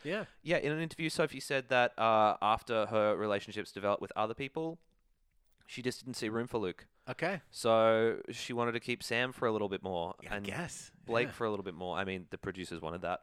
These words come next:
Speaker 1: Well, yeah, yeah,
Speaker 2: And I
Speaker 1: yeah.
Speaker 2: guess having a little bit of mid-season drama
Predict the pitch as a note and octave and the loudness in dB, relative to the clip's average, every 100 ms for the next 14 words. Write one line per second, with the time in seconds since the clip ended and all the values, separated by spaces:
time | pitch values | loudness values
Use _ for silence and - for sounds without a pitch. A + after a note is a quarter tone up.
0 | - A2+ G2 F2 E2+ - F2 E2+ E2+ E2+ | -8 -6 -4 -4 -8 -14 -10 -8 -8 -2
1 | D#3 F#3 G3+ - F3+ F#3 E3+ D#3+ C#3+ C#3+ | 0 0 0 -4 -4 -4 -2 -2 0 -2
2 | C3 C3 - B2 A#2 G#2+ G2+ G#2 | -4 -6 -4 -4 -2 -2 0 0